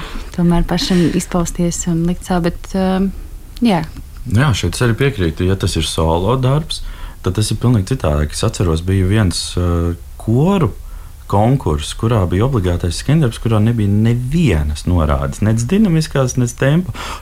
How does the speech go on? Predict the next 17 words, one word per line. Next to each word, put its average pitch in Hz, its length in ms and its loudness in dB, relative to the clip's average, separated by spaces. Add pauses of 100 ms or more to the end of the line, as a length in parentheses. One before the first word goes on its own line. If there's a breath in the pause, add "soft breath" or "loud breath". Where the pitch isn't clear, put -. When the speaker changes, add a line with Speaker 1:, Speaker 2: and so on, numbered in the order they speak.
(120)
Speaker 3:
Tik 107 200 0
ļoti 113 400 4
interesanti 82 480 0
bija 76 140 -2
paklausīties 73 680 0
tās 71 160 0
dažādās, 71 640 2
ā, 76 140 0 (680 loud breath)
ā, 76 240 0
tos 82 160 0
dažādos 87 480 2
piedāvājumus 78 560 2
un 87 80 2
dažādās 76 480 0
interpretācijas, 71 880 -2
ā, 71 180 0 (120)
ka 76 160 -2